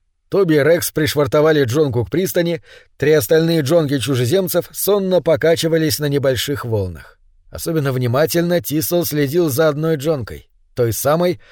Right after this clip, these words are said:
владельца которой Хаксо Ангмарк убил и бросил в воды залива.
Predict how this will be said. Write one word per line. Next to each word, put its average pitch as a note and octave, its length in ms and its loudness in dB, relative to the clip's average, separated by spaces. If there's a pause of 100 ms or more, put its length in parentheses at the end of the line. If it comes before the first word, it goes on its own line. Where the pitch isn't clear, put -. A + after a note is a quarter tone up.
(160)
владельца D3 680 0
которой D3 520 2
Хаксо E3 520 -2
Ангмарк C3 560 -2
убил E3+ 360 -2 (240)
и D3 120 -2
бросил D#3 560 2
в C#3 160 -4
воды C#3 260 0
залива. A2+ 500 -4